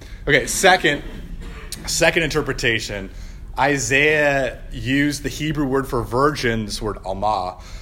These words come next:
for a wife of Isaiah's who was at the time unmarried, and at the time a virgin, at all the time of this prophecy, she was a virgin unmarried. But within the year, she conceived and had a child,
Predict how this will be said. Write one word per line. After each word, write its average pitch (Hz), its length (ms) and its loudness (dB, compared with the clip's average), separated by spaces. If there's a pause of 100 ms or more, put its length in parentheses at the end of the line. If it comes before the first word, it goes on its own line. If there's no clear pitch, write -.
(300)
for 160 320 0
a 135 80 0
wife 131 520 2
of 139 120 -2
Isaiah's 120 1200 0 (560)
who 151 160 -2
was 123 260 -2 (180)
at 120 120 -6
the 131 40 -4
time 151 520 2
unmarried, 131 640 0 (580)
and 120 100 0
at 117 60 -2
the 120 80 -2
time 143 420 0
a 131 60 0
virgin, 110 680 0
at 107 200 -8
all 123 160 2
the 127 100 -6
time 123 120 -4
of 113 60 -2
this 104 120 -6
prophecy, 95 560 -4
she - 200 -8
was 117 300 0
a 107 60 -10
virgin 95 340 -8
unmarried. 85 540 -10 (500)
But 170 420 2
within 131 300 -2
the 139 100 0
year, 131 380 2
she - 160 -8
conceived 113 460 -4
and 104 80 -10
had 104 80 -6
a - 80 -10
child, 104 640 0